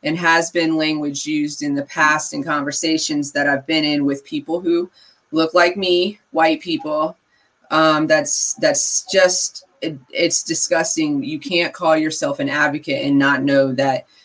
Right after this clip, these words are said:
using certain terminology and, and excuses is wrong. And so one of the terms that was used this week, uh,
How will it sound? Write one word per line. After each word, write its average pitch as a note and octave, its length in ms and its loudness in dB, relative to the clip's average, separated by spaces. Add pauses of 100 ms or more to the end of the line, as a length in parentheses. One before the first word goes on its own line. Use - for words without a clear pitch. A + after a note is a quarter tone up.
(300)
using D#3 460 -2
certain D3+ 400 0
terminology C#3+ 1000 0
and, C3 460 -2
and B2+ 380 0
excuses C#3 920 -4
is C3+ 220 -4
wrong. C#3+ 360 2
And C#3+ 120 0
so D#3+ 160 2
one E3+ 200 2
of G#3 120 -6
the F3+ 120 0
terms E3 720 0 (800)
that D#3 500 4 (640)
was D#3+ 500 6
used E3+ 640 -4
this D#3 260 -4
week, E3+ 680 -6
uh, D3 640 0